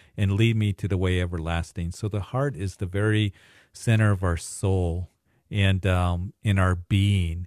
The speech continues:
And that's what we're to seek the Lord with, not just with the intellectual exercise, but truly, "Lord, I want to have a heart for you.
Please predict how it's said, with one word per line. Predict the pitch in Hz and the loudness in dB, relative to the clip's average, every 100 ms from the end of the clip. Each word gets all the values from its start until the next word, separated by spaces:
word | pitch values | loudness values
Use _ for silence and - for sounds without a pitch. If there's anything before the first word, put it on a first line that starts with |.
| _ _ _ - | _ _ _ -2
And | 104 98 | 0 2
that's | 107 113 - | 2 0 0
what | 110 101 | -2 0
we're | 104 | -2
to | 90 90 | -2 -4
seek | - 92 - | -4 -6 -6
the | 90 | -10
Lord | 92 87 82 | -6 -6 -6
with, | 80 78 | -8 -6
not | - 110 - | -2 -2 -2
just | 123 - | -4 -4
with | 120 | -4
the | 104 92 | -4 -2
intellectual | 104 101 95 98 - 92 | -2 0 0 -2 -2 -4
exercise, | 76 92 - 87 92 85 82 82 - _ _ _ _ | -4 -8 -8 -10 -4 -2 -2 -4 -8 _ _ _ _
but | 107 98 | -6 -4
truly, | - 120 110 98 92 | -4 0 2 2 0
"Lord, | 92 95 95 90 | -2 0 0 -2
I | 98 | -4
want | 92 95 | -2 -2
to | 95 | -2
have | 87 82 | -4 -6
a | |
heart | 80 - 92 87 | -8 -2 -2 -2
for | - 87 | -6 -6
you. | 85 87 87 | -6 -6 -8